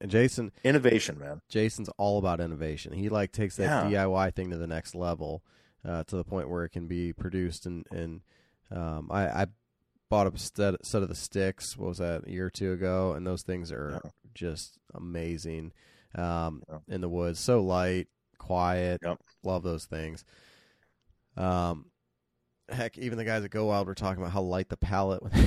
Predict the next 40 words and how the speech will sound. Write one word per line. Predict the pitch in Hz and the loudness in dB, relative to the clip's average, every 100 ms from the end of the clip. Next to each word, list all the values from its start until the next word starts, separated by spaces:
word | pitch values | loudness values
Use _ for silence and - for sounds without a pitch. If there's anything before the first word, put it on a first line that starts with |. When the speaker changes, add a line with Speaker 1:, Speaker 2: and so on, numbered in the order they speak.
| - | 6
Speaker 1:
when | - | 2
they | 104 | -2
get | 92 | -2
a | 95 | -2
pallet | 104 95 98 | 0 0 -2
of | |
those, | 95 92 - _ - | -4 -6 -10 _ -8
those | 95 90 | -6 -6
sticks | - 98 - | -4 -4 -4
in. | 95 90 | -6 -6
It's | 92 | -6
like, | 110 104 - | -6 -6 -2
Speaker 2:
Dude, | 135 151 101 | 2 2 4
it's, | 120 117 | 2 4
Speaker 1:
super | 110 123 | 4 6
Speaker 2:
it's, | 98 98 | 6 6
Speaker 1:
light. | 98 | 6
Speaker 2:
it's | 92 | 6
incredible, | 147 - 131 107 95 | 4 6 6 6 4
man. | 92 95 | 0 2
Yeah, | 110 | 4
you | 107 127 | 4 2
can | 143 | 2
find | 160 151 | 6 6
them | 151 | 6
on | 147 | 2
Go | 123 127 | 4 6
Wild. | 120 107 | 6 4
You | 123 | 0
can | 135 | 2
go | 135 | 4
to | 143 | 4
their | 131 131 | 2 2
website, | 127 123 104 95 | 0 0 -4 -6
Timber | - 131 135 | -6 -2 0
Ninja | 113 110 - | 0 -2 0
Outdoors. | 104 101 98 92 95 - | 0 2 2 2 0 -4
Use | 104 123 | -4 -4
a | 107 | -4
code, | - 110 101 | 0 4 4